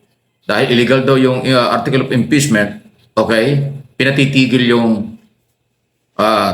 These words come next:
trial. So, magkasalungat na desisyon.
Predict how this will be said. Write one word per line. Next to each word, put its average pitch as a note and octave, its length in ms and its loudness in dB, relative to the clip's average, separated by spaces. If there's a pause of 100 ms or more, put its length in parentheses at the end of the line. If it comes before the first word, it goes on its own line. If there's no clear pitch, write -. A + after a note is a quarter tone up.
trial. A2+ 480 -2 (320)
So, C#3 400 2
magkasalungat C#3+ 1040 0
na C3 80 2
desisyon. G#2+ 640 -2